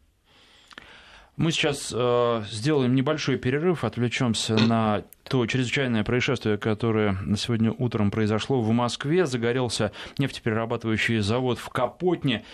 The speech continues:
И вот сейчас агентство тасс сообщает, что номер сложности пожара, возникшего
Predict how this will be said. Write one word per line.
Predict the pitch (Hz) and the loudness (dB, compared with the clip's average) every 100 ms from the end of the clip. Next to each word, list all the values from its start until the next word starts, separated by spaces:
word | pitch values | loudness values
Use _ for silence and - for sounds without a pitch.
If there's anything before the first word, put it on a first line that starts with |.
| - - | -14 -4
И | 113 | 0
вот | 127 120 | 0 0
сейчас | 123 104 151 156 - - | -2 0 2 2 0 -2
агентство | 117 104 104 127 123 | 0 0 0 0 0
тасс | 117 131 - | -2 -2 0
сообщает, | 113 - 143 127 | -2 0 -2 -2
что | 110 | -2
номер | 123 123 113 | 0 0 0
сложности | - 160 135 113 - | 2 2 2 0 -2
пожара, | 101 110 117 143 156 120 | -2 -2 0 2 2 2
возникшего | 107 107 107 - 107 101 | 0 0 0 0 0 0